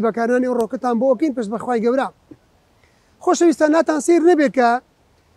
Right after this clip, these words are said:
بابەتی ڕۆکە پزیشکەکان، بابەتی بە، بە واتایەکی تر جادەرمانیەکان لە جیهانە ئەمڕۆ بۆتە باس و خاسێکی زۆر زۆر گەرم. وەکو دەزانن تەنانەت سوشال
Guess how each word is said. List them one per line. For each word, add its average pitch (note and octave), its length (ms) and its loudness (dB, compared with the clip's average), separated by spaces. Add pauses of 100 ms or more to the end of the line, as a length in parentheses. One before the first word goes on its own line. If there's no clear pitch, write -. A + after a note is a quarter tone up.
(200)
بابەتی C#4 460 2
ڕۆکە C#4 260 -2
پزیشکەکان، A3 580 -4 (100)
بابەتی C4+ 440 2 (680)
بە، A#3 180 -2 (120)
بە A3+ 80 0 (100)
واتایەکی B3+ 600 0
تر A#3+ 180 2 (520)
جادەرمانیەکان A#3+ 840 2 (420)
لە A#3 120 0
جیهانە C#4+ 420 0
ئەمڕۆ C#4+ 360 2 (520)
بۆتە C#4 300 0
باس A#3+ 240 0
و - 80 -8
خاسێکی C4 460 -6
زۆر D#4 200 4
زۆر C4+ 180 4
گەرم. E3 200 -4 (580)
وەکو D4 260 0
دەزانن C#4 400 2 (240)
تەنانەت C4 380 0 (160)
سوشال B3+ 320 -4